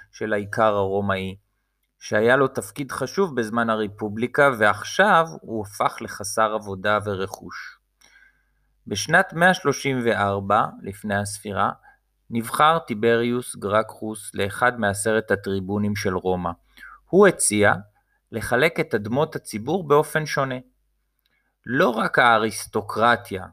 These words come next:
העשירים המובחרים, ייהנו מהאדמות, אלא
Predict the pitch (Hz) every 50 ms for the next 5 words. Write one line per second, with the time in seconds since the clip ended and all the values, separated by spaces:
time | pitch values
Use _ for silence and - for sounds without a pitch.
0 | _ _ _ _ _ - 101 101 98 95 - - - 107 101 107 120 110 110 107
1 | 107 104 98 95 - - - 104 98 92 104 104 95 85 - - _ _ _ _
2 | _ _ - 104 107 107 107 107 107 104 104 110 117 113 101 95 - - - -
3 | _ _ _ _ - 104 104 104 107 104 101 98 98 95 95 95 98 95 95 95
4 | 98 113 131 - - - - 113 113 110